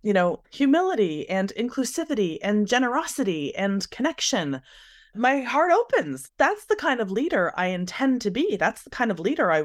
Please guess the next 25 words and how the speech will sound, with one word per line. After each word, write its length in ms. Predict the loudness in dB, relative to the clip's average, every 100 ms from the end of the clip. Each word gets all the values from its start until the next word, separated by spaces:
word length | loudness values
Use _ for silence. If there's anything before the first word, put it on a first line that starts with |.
| -2
I 100 | -6
want 260 | -4 -6 -8 -12
to 80 | -12
be. 160 | -12 -2
So 260 | 0 0 -4 -20 -6 2
leveraging 840 | 4 4 0 0 0 -2 -4 -6
the 80 | 0
golden 360 | 2 2 2 0
shadow 680 | 0 0 2 0 0 -4 -8 -20 -16 -2
that 320 | 2 2 0
these 560 | -2 0 -2 -4 -12 -10 -4
identities 600 | 0 0 0 -2 -8 -8
hold 340 | -2 0 2
or 140 | 0
these 220 | 0 -2 -4
behavioral 520 | -8 -4 0 0 0
traits 240 | -4 -8
hold, 500 | -4 0 0 0 -2 _ _
that's 240 | -4 -4 0
where 140 | 0
it, 160 | 0 -6 _ _ _ _
tout 180 | -4 0
est 100 | 0
possible, 480 | 0 -6 -8 -10 -16 -20 _ _ _ _ _ -6
right? 180 | -2